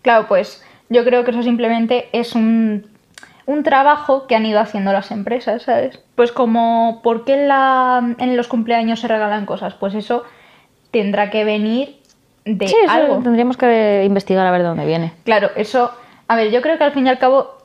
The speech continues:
Speaker 1: la gente con poder, entre comillas, siempre va a usar todo lo que pueda a su favor, ¿sabes? Es como en la Edad Media cuando se usaba la, la religión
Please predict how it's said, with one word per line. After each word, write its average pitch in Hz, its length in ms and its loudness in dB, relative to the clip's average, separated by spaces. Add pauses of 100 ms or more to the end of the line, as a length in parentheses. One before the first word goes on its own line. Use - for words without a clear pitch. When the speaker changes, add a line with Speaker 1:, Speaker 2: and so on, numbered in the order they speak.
(100)
Speaker 1:
la 233 200 0
gente 294 600 -4 (600)
con 202 260 -2 (180)
poder, 202 360 -4
entre 196 240 -8
comillas, 220 580 -4 (280)
siempre 233 440 -2
va 226 120 2
a 220 40 2
usar 233 420 -2
todo 220 220 0
lo 220 120 -2
que 233 120 -2
pueda 214 280 0
a 233 40 -2
su 233 120 -10
favor, 202 440 -2 (220)
¿sabes? 226 320 0 (400)
Es 240 140 -2
como 262 200 0
en 277 60 2
la 262 80 4
Edad 262 160 4
Media 254 280 2
cuando 247 240 0
se 214 140 -6
usaba 214 300 -2
la, 208 300 0
la 220 160 -2
religión 214 640 -2